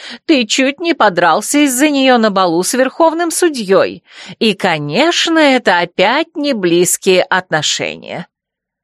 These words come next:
Да только куда уж ближе, мой мальчик!» Разговор матери и сына прервало появление Себастьяна,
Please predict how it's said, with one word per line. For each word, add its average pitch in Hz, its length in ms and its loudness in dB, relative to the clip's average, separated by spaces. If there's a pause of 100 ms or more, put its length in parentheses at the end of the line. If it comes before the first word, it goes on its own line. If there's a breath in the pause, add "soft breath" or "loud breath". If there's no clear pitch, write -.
(160)
Да 240 260 2
только 220 400 2
куда 214 360 2
уж 302 160 0
ближе, 311 440 4
мой 185 200 2
мальчик!» 180 640 -2 (1300)
Разговор 208 600 2
матери 277 380 0
и 180 40 0
сына 320 360 -2
прервало 247 480 0
появление 233 520 -2
Себастьяна, 160 800 -4